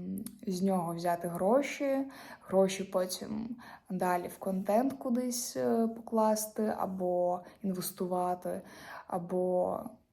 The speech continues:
там для свого комфорту, от в квартиру і тому подібне. Коротше, висновок такий, інсайт, що реально всьому свій час, ідеальний час. Якщо так відбувається, значить так треба, це ідеальний час для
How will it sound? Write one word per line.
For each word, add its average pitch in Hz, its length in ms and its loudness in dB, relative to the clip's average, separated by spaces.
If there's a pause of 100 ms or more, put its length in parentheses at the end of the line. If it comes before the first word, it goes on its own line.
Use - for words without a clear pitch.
(180)
там 196 480 -4
для 180 440 -2
свого 180 360 -2
комфорту, 185 720 2
от 190 220 -4
в - 80 -18
квартиру 240 840 2
і - 20 2
тому 180 240 -2
подібне. 226 680 2 (720)
Коротше, 233 680 4
висновок 220 500 4
такий, 277 520 2
інсайт, 190 540 2
що 180 680 -2
реально 196 600 4
всьому 208 280 2
свій 202 260 0
час, 269 680 -2
ідеальний 196 560 4
час. 262 580 0 (340)
Якщо 196 340 2
так 226 240 6
відбувається, 226 640 4
значить 202 400 0
так - 160 -6
треба, 226 360 4
це - 200 -2
ідеальний 202 400 4
час 202 340 0
для 185 440 0